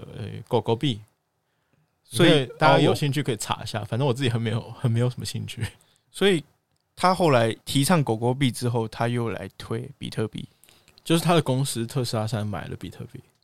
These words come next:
Speaker 2: 哦，这我有看到新闻。
Speaker 1: 所以大家其实目前有听到一个消息啦。
Speaker 2: 什么消息？
Speaker 1: 就是算是网络留言吧，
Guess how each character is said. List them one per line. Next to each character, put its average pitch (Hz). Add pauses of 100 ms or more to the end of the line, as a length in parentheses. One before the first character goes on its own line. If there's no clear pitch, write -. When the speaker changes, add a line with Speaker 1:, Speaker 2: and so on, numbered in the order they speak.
(120)
Speaker 2:
哦， 113
这 170
我 139
有 123
看 123
到 120
新 107
闻。 - (880)
Speaker 1:
所 -
以 208
大 180
家 180
其 -
实 113 (280)
目 226
前 147
有 110
听 165
到 202
一 160
个 151
消 143
息 -
啦。 - (340)
Speaker 2:
什 -
么 110
消 113
息？ -
Speaker 1:
就 175
是 160
算 208
是 202
网 117
络 139
留 113
言 120
吧， -